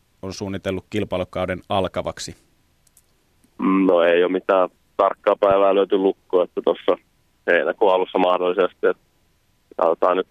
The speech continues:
Speaker 2: muutamat treeni-, treenit vielä, että saadaan hyppy, hyppy huomioon, niin tota, sitten vaan alkaa niitä kisoja suunnittelemaan, mutta kyllä tässä pikkuhiljaa aletaan kalenteria tutkia.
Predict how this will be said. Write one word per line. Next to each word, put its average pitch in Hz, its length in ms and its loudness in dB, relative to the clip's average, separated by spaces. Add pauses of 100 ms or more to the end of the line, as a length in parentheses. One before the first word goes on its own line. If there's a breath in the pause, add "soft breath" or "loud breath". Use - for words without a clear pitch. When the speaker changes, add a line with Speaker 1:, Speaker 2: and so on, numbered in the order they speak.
(140)
Speaker 2:
muutamat 95 400 0
treeni-, 98 360 -2 (680)
treenit 101 400 0
vielä, 101 260 2
että - 180 -2
saadaan 101 220 2
hyppy, 98 320 -6 (380)
hyppy 101 260 -2
huomioon, 95 460 2
niin 90 100 -4
tota, 95 240 -2 (1000)
sitten - 220 -2
vaan 92 120 4
alkaa 95 180 -2
niitä 95 180 -4
kisoja 95 260 2
suunnittelemaan, 90 600 0
mutta - 220 -14
kyllä 82 140 0
tässä - 280 -2 (240)
pikkuhiljaa 95 640 0 (140)
aletaan 92 340 0
kalenteria 95 500 0
tutkia. - 380 -2